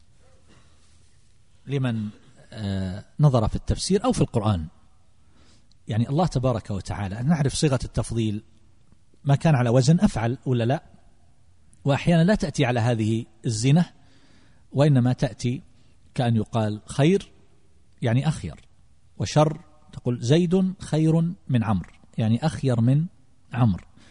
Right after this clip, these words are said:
"زيد شر من عمرو"، يعني أشر من عمرو. "هذا شر من هذا"،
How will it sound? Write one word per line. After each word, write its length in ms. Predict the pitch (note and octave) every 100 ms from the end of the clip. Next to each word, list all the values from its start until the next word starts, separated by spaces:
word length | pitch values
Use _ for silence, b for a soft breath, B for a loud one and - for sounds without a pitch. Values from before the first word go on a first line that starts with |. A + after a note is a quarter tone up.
| b b b
"زيد 600 | C3 F#3+ F#3+ F3 F#3 F#3+
شر 460 | - E3 E3 E3 D#3
من 360 | B2 C3+ E3 - _ - - _ - - - _ _ - - - -
عمرو"، 320 | - C3 F2+ - - - -
يعني 320 | B2+ B2 C#3
أشر 380 | C3 - D#3+ D3+
من 260 | C3 C#3 F3 _ _ _ _ _ _ _ -
عمرو. 320 | C3+ D#3+ G2+ - - b b b b b
"هذا 320 | - E3 E3
شر 360 | D#3 A3+ G3+ E3+
من 200 | B2 G2
هذا"، 300 | G2+ E2+